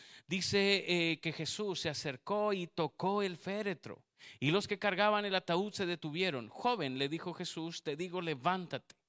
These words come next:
Entonces el joven se incorporó y comenzó a hablar, y Jesús lo regresó a su madre. La compasión es una actitud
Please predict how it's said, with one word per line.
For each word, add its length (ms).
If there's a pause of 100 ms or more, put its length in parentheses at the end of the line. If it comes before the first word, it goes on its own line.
(360)
Entonces 460
el 100
joven 360
se 100
incorporó 720
y 80
comenzó 420
a 40
hablar, 360
y 60
Jesús 420
lo 140
regresó 640 (300)
a 100
su 160
madre. 420 (920)
La 180
compasión 680 (420)
es 220
una 120
actitud 480